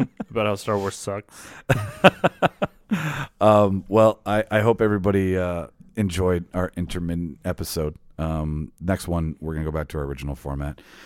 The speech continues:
Speaker 2: Uh, I can tell you, uh, without, um, hesitation that the next one is gonna be, Martin, what wa-, wa-,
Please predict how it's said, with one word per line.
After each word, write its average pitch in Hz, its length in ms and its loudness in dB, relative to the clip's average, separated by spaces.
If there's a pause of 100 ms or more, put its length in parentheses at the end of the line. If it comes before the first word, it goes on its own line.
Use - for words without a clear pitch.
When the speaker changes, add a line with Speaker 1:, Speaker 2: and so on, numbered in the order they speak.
(300)
Speaker 2:
Uh, 80 680 -2
I 85 120 -4
can 80 200 -6
tell 92 360 0
you, 87 640 0
uh, 80 420 -4
without, 78 320 -6 (280)
um, 78 520 -8
hesitation 82 600 -4
that 76 160 -8
the 78 80 -6
next 82 360 -4
one 80 160 -2
is 73 120 -6
gonna 78 260 -6 (400)
be, 80 720 -6
Martin, 92 380 -4
what 110 180 -4
wa-, 104 200 -4
wa-, 95 200 -12